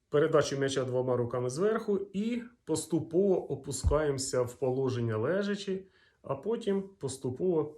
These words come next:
приймаємо положення, е, сидячи. При цьому виконуємо передачу двома руками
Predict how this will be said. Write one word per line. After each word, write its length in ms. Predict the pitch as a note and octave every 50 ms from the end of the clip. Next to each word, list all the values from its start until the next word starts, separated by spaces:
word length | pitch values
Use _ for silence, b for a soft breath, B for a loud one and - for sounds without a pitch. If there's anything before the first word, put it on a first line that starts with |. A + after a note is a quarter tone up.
| - _ _ _
приймаємо 480 | - B2 A#2+ A#2+ B2+ D3 C#3+ B2+ A#2 A#2
положення, 800 | A#2+ A#2+ A#2+ A#2+ C3+ D#3+ F3 E3+ F3 F3 E3 D#3 D#3 D3+ D3+ D3+ b b b b b b b b b b b b -
е, 460 | - A#2 A#2 A#2 A#2+ A2+ A2+ A2 F#2+ -
сидячи. 640 | - - - - D3+ C#3+ B2+ A2 G#2+ G#2 - - G#2
При 220 | - - C3 C3
цьому 480 | C3 - - G3+ A3+ A3 G3+ G3 F#3+ -
виконуємо 680 | C3+ A2+ B2 B2 - D3 E3 F3+ D#3+ D3 C#3 B2+ A2+
передачу 560 | - B2+ A#2 A2 A2 A2+ C3 C#3+ C#3+ - B2
двома 520 | G#2+ G#2 G#2 G#2 G#2 A2 B2+ C#3+ C#3+ - - _ _ _ _ -
руками 440 | G#2 - - A2+ A#2 A#2 A#2 A#2